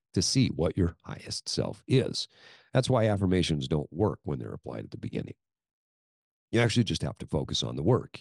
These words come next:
You have to put in the effort. You have to elicit change through your habits first. And then over time, as you elevate your practice, you get to the point where you wake up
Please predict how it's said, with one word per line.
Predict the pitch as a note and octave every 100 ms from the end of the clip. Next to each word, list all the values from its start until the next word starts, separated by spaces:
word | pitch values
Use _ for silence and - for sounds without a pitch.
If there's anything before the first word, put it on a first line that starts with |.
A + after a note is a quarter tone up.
| -
You | -
have | -
to | -
put | D2
in | B1+
the | A#1
effort. | A2 A2 - - _ _ _ _ _ _
You | G2
have | B2 B2+
to | B2
elicit | F#2 E2+ B2 C#3+ - D#2 -
change | - - D3+ G#2+ B1 D#2+ G#2 -
through | D#2 C#2
your | C#2 G#1+
habits | - - A2+ F#2+ G1+ -
first. | - - C2 G1+ - - _ _ _ _ _ _ _ _
And | D#2
then | G2
over | G2+ F2
time, | A2 A#2
as | E2+ C2+
you |
elevate | D2 C2 A#1
your | - _
practice, | B2 C#3 - - - -
you | C2+
get | D2
to |
the | -
point | - C2 B1
where | - C2
you | A#1
wake | G#1+ D#2 E2 -
up | F2 F2+